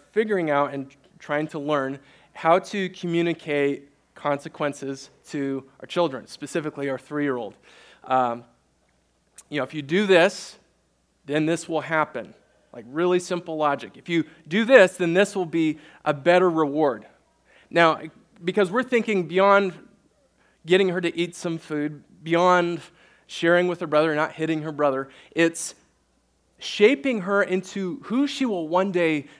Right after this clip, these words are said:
become as a woman. How she will relate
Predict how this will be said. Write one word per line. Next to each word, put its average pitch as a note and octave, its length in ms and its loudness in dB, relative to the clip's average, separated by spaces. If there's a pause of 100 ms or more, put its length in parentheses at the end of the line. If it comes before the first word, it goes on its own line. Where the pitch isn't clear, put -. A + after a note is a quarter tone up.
become D3+ 680 -4 (1000)
as D#3 160 -10
a D3+ 60 -8
woman. C#3 420 -10 (3250)
How A#3 280 2
she - 240 -4
will A3 180 0
relate E3+ 680 -2